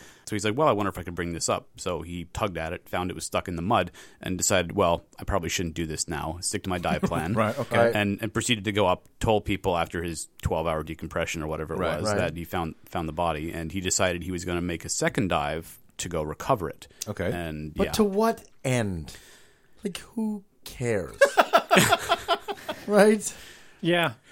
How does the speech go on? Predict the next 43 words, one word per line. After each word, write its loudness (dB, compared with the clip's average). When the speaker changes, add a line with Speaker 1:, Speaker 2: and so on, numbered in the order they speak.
Speaker 3:
You 4
know, 8
Speaker 1:
Well, 8
I 10
Speaker 3:
I'm 6
Speaker 1:
think 2
he, 0
I 6
think -4
if 0
you 4
look 2
at 2
the 4
articles, 2
he 0
actually -2
talked 0
to 0
Dreyer's 0
parents 0
and -2
asked, -4
like, -2
you -4
know, 0
s-, -4
I 0
said, -2
"I 0
would -6
like 0
to -4
go -2
recover -2
his -4
body -4
if -8
you -6
would -6
like -8
it -10
back." -2